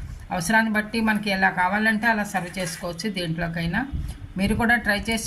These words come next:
చూడండి. పిల్లల దగ్గర నుంచి పెద్దవాళ్ళ దాకా అందరూ ఇష్టపడి తింటారు ఇలా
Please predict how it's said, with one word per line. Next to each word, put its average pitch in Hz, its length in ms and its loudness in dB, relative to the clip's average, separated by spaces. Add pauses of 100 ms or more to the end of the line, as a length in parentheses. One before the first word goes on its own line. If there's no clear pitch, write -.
చూడండి. 190 420 -4 (460)
పిల్లల 208 320 4
దగ్గర 208 240 -2
నుంచి 233 180 2 (100)
పెద్దవాళ్ళ 196 380 0 (120)
దాకా 202 200 2 (100)
అందరూ 220 240 0 (100)
ఇష్టపడి 220 420 -2
తింటారు 190 380 0
ఇలా 170 120 0